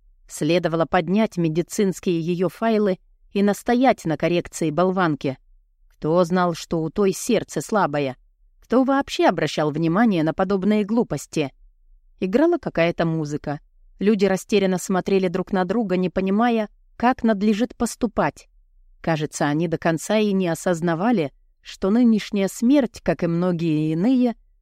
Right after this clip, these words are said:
случившиеся в момент отключения, пусть Марк и выбрал время наименьшей внешней активности, но избежать жертв в целом не удалось. Конечно.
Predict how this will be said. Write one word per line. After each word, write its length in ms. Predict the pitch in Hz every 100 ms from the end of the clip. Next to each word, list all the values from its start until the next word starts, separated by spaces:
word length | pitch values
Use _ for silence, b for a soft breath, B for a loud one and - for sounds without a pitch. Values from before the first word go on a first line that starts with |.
| _
случившиеся 800 | - 165 - 175 - 160 143 165
в 60 | 156
момент 420 | 175 185 185 160
отключения, 920 | - - 156 - 262 262 175 151 139 _ _ - _
пусть 340 | - 160 - -
Марк 360 | 170 180 -
и 40 | 185
выбрал 440 | 190 240 160 147
время 320 | 147 175 170
наименьшей 640 | 160 185 240 254 160 - 160
внешней 460 | 156 190 - 170
активности, 760 | 165 - 240 156 147 - 160 139 _ _ _ _
но 160 | 175 165
избежать 460 | 147 156 175 160
жертв 420 | 160 151 - - _ _ _
в 60 | -
целом 320 | 262 196 160
не 80 | 185
удалось. 540 | 233 254 190 - - _ _ - - -
Конечно. 640 | 285 330 - - 147